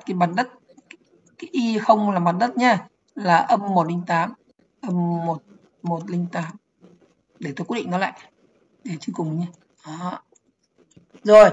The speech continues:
thế bây giờ tôi, um, à, cái tính R một, R hai rồi thì cái vị trí của hai cái này này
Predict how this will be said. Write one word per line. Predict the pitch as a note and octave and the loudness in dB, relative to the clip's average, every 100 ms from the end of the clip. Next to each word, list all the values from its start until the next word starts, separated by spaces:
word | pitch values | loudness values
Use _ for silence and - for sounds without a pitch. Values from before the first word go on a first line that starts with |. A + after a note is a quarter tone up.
| - - - - | 2 -16 -12 -2
thế | C4 | 4
bây | C4 | 6
giờ | G#3 | 6
tôi, | A#3+ A#3+ A#3 | 6 10 10
um, | A3 G#3+ | 8 6
à, | G#3 G3+ G3 - _ _ _ _ - - - _ - | 8 8 4 -2 _ _ _ _ -20 -20 -20 _ -10
cái | G#3+ | 0
tính | B3+ | 2
R | B3 A#3 | 6 6
một, | G#3 A3+ | 6 4
R | G#3+ | 4
hai | F#3 A3+ A3+ | 6 6 8
rồi | G#3+ G3+ | 8 6
thì | F#3 | 4
cái | A#3 | 0
vị | A3+ G#3+ | -2 0
trí | B3 | 2
của | B3+ G3 | 4 4
hai | G#3+ | 4
cái | A3 | 2
này | A3+ | 2
này | F#3+ E3+ C#3+ | 4 2 0